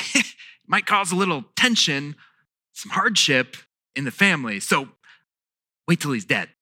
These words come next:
Then I'll follow you. Wherever, wherever you go, I'm in. Just, in other words, wait. Wait, God, until I can be sure that there is no personal or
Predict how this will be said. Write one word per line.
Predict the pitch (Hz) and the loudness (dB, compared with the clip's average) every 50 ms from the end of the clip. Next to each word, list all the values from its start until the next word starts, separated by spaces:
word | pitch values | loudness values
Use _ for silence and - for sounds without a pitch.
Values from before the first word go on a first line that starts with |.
| _ _ _ _ _ _ | _ _ _ _ _ _
Then | 113 120 143 180 240 320 | -6 2 2 2 4 4
I'll | - 156 | 0 0
follow | - 180 208 226 170 131 | 4 4 4 4 4 0
you. | 107 98 101 95 | -6 -10 -12 -10
Wherever, | 101 139 180 202 269 320 311 339 320 294 277 - | 0 2 4 4 4 2 0 -2 -2 -2 -2 -4
wherever | - 165 190 254 330 302 285 | 2 4 4 4 4 2 -2
you | 254 262 220 | -2 2 4
go, | 247 254 202 160 156 151 156 - - - - _ _ | 4 4 4 2 -2 -4 -6 -8 -14 -18 -18 _ _
I'm | - 208 247 240 202 | 4 4 4 4 4
in. | 170 151 147 147 151 143 | 2 2 2 0 -2 -4
Just, | 127 - 202 190 - - - - - - - _ _ - 170 - | 2 2 2 2 2 -6 -12 -14 -14 -14 -18 _ _ -20 0 2
in | 202 190 | 4 4
other | 254 320 302 220 | 6 4 4 2
words, | 170 170 165 160 147 - - - - - _ _ _ | 2 2 2 0 -2 -6 -10 -10 -16 -16 _ _ _
wait. | - 156 170 - - - - - - _ _ - | -2 0 0 0 0 -4 -14 -14 -14 _ _ 0
Wait, | 135 190 220 226 165 | 4 4 4 4 4
God, | - 185 175 147 151 151 | 2 2 4 4 2 -2
until | 156 156 - - 185 175 156 - _ | -4 -6 -2 0 0 0 0 -2 _
I | - 156 180 | 2 2 2
can | - 208 185 | 2 0 -2
be | 156 151 147 | 0 -2 -2
sure | 127 - - - - - 254 247 202 165 151 143 139 139 139 - - - - _ - | 0 2 4 4 4 4 4 4 4 4 2 2 0 -2 -4 -8 -16 -16 -18 _ -2
that | 165 151 123 | -2 0 2
there | 180 185 185 190 | 2 4 4 2
is | 185 165 139 - | 0 0 -2 -4
no | 156 160 160 156 151 143 139 131 120 - - - - _ _ _ | -4 -2 -2 -2 -2 -2 -4 -6 -6 -10 -20 -20 -20 _ _ _
personal | - - - 196 190 - - - 151 135 113 101 98 101 - | -12 -2 0 0 0 0 -2 -4 -4 -4 -4 -6 -8 -12 -4
or | - 156 151 143 135 117 | 0 2 2 2 2 -2